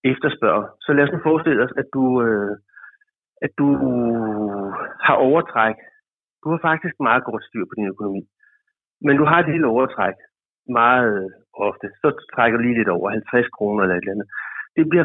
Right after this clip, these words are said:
registreret i deres system. Og når du kommer og skal låne penge til en bil, så vil de se, ah, der er noget der med, at, øh, der er nogle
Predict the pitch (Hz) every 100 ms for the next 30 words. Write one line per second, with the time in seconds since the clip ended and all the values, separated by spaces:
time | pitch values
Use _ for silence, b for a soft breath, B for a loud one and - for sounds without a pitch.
0 | 147 123 - 143 131 131 110 - 117 117
1 | 76 - _ _ _ _ _ _ _ _
2 | 139 - _ _ - 151 147 147 - -
3 | 127 117 123 127 147 131 110 - 107 190
4 | 190 - _ _ _ _ _ _ _ _
5 | - 147 147 143 - 139 110 - - 156
6 | 170 170 170 156 - - 147 139 147 151
7 | 123 131 123 123 127 131 117 110 107 _
8 | B B _ - 123 127 123